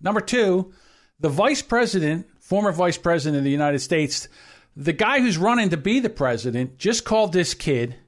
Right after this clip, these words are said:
without any evidence, a white supremacist. So what did his lawyers do? His lawyers are now getting ready to slap the Biden campaign with a libel suit. Uh, the attorney for Kyle Rittenhouse has announced plans to sue Joe Biden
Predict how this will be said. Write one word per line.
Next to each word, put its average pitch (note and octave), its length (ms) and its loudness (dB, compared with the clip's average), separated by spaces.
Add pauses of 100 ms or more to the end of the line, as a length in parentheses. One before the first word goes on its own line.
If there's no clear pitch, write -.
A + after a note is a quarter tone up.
(120)
without F#3 340 0
any B3+ 280 2
evidence, C3 680 -2 (240)
a C3+ 380 0
white C#3 300 0
supremacist. - 600 -8 (180)
So D#3 160 0
what F3+ 160 4
did F#3+ 100 0
his F3+ 160 0
lawyers G3+ 320 2
do? B3+ 320 0 (560)
His D3 260 -2
lawyers E3+ 600 2 (240)
are D3+ 160 0
now F3 240 0
getting F#3+ 240 -2
ready D3+ 380 2
to C#3 180 -6
slap F3 640 -4 (220)
the D#3 60 -4
Biden D#3+ 380 0
campaign C#3 640 -4 (340)
with C#3 180 -2
a - 20 0
libel C3 340 0
suit. - 320 -10 (240)
Uh, C3 60 0
the C#3 180 0
attorney F3+ 320 0
for F#3 160 -2
Kyle F#3+ 300 0
Rittenhouse C#3 480 0
has C#3 160 0
announced D3+ 400 -2
plans F3 400 -2
to D3+ 200 -2
sue G#3+ 360 -2
Joe G3+ 240 0
Biden E3+ 420 0